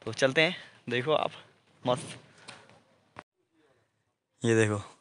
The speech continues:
यहाँ पर तक के road के हाल देखो। और मैं कल से मतलब यहाँ से आगे नहीं आया ना, यहाँ पर से इधर देखो भाई, Road तो यहाँ बड़ी मस्त है यार। आगे को कहीं कहीं पे टूटी फुट्टी सी बेकार, बाकी तो मस्त है।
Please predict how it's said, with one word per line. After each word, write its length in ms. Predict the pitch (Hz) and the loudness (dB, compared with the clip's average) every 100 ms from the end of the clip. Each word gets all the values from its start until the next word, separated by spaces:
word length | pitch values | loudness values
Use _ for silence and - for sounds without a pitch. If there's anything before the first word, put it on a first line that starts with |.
| _ - | _ 4
यहाँ 180 | 113 | 6
पर 140 | 110 117 | 8 8
तक 120 | 123 | 6
के 100 | 135 | 8
road 200 | 123 113 | 8 10
के 100 | 123 | 12
हाल 160 | 117 110 | 12 12
देखो। 240 | 113 139 - - - - - _ _ _ _ _ - | 8 6 2 -18 -20 -20 -20 _ _ _ _ _ 6
और 100 | 123 | 8
मैं 100 | 123 | 10
कल 180 | 131 120 | 10 10
से 140 | 139 | 10
मतलब 180 | 127 127 | 10 10
यहाँ 140 | 107 | 10
से 120 | 101 | 10
आगे 80 | 117 | 10
नहीं 120 | 117 | 10
आया 80 | 113 | 8
ना, 100 | 117 | 8
यहाँ 300 | 131 127 123 | 10 10 10
पर 120 | 123 | 8
से 120 | 127 131 | 8 6
इधर 180 | 107 | 4
देखो 220 | 95 95 90 | 0 -6 -12
भाई, 140 | 92 - _ _ _ - - - _ _ - | -12 -14 _ _ _ -20 -20 -20 _ _ -14
Road 300 | - 123 120 | -2 2 2
तो 100 | 135 | 6
यहाँ 180 | 127 120 | 8 10
बड़ी 140 | 123 | 10
मस्त 260 | 123 117 - | 8 8 10
है 120 | 120 | 10
यार। 200 | 117 127 | 12 12
आगे 220 | 127 120 | 10 8
को 140 | 120 139 - - _ _ - - - - | 6 4 0 -16 _ _ -20 -20 -14 4
कहीं 180 | 127 135 | 8 10
कहीं 140 | 135 | 10
पे 200 | 131 120 | 10 8
टूटी 300 | - 110 - | 8 0 0
फुट्टी 320 | 110 110 120 | 0 0 2
सी 200 | 113 120 110 - 113 | 4 2 -2 -6 -4
बेकार, 360 | 110 113 107 - - _ - - - - - - - | 2 4 4 0 -12 _ -20 -20 -18 -16 -18 -6 4
बाकी 300 | 110 107 - | 6 6 2
तो 80 | 123 | 2
मस्त 340 | 107 104 - | 2 0 -2
है। 120 | 107 | -4